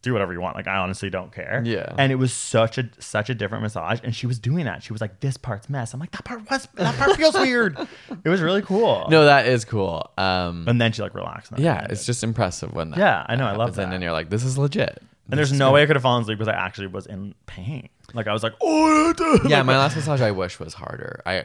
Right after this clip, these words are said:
Speaker 2: kind of was like, "They're gonna start doing it harder at some point," but then they didn't. So next time I just gotta let
Speaker 1: You
Speaker 2: them
Speaker 1: have to go harder.
Speaker 2: <laughs> Anyway, I think that's it for our massage podcast.
Speaker 1: I think that's it for the massage podcast.
Speaker 2: Um,
Speaker 1: Isn't it
Speaker 2: I
Speaker 1: rough?
Speaker 2: really wanna go get one right now. And
Speaker 1: Yeah,
Speaker 2: I
Speaker 1: me too.
Speaker 2: hate, the worst part of massage is you have to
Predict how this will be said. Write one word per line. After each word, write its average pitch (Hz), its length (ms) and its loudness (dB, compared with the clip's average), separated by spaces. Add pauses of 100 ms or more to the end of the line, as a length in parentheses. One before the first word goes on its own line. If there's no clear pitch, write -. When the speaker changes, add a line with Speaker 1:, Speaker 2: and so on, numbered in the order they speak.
Speaker 2:
kind 92 180 -4
of 92 80 -6
was 92 100 -6
like, 95 220 -4
"They're 160 140 -4
gonna 98 260 -8
start - 340 -12
doing - 200 -14
it - 100 -12
harder - 300 -12
at - 80 -16
some 78 180 -10
point," 78 240 -10
but 87 140 -12
then 80 180 -10
they 65 80 -12
didn't. 67 320 -14
So 107 140 -8
next 101 240 -10
time 87 120 -10
I 78 80 -14
just - 160 -18
gotta 92 160 -16
let - 160 -16
Speaker 1:
You 110 60 -6
Speaker 2:
them - 0 -
Speaker 1:
have 107 40 -10
to 113 60 -12
go 131 80 -4
harder. 294 880 -2
Speaker 2:
<laughs> 262 840 -6 (540)
Anyway, 160 520 6
I - 280 -20
think 170 140 -4
that's 131 220 2
it 135 140 2
for 127 120 4
our 120 120 8
massage 135 400 2
podcast. - 180 4
Speaker 1:
I 294 100 8
think 139 140 6
that's 127 120 -2
it - 140 -6
for 110 100 -12
the 98 80 -8
massage 95 340 -10
podcast. - 380 -6
Speaker 2:
Um, 120 600 4
Speaker 1:
Isn't 185 100 -4
it - 20 2
Speaker 2:
I 110 120 4
Speaker 1:
rough? - 120 0
Speaker 2:
really 104 160 0
wanna 98 160 -2
go 98 100 0
get 90 140 -2
one 76 180 -10
right 76 200 -2
now. 71 340 -8
And 98 100 -4
Speaker 1:
Yeah, 113 120 4
Speaker 2:
I - 20 2
Speaker 1:
me 104 120 2
too. - 100 0
Speaker 2:
hate, 127 520 6
the 113 60 2
worst 120 220 4
part 139 100 6
of 135 60 4
massage 107 420 4
is 104 60 -2
you 107 40 -2
have - 80 -6
to 98 100 -6